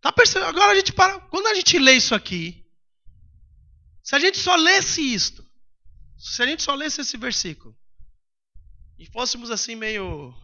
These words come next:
meio lerdinho das ideias, a gente ia olhar pra cá,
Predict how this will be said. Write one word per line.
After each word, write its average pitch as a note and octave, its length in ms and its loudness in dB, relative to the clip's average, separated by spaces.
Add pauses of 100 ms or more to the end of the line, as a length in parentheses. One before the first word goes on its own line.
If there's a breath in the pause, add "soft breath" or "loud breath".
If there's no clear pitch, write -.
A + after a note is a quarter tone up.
(680)
meio G#3+ 140 -2
lerdinho G3+ 420 2
das F3 160 -2
ideias, D3+ 600 -10 (1400)
a - 40 -12
gente D#4+ 160 -6
ia E4 80 -4
olhar D#4+ 180 0
pra C4 200 -4
cá, G#3+ 440 -4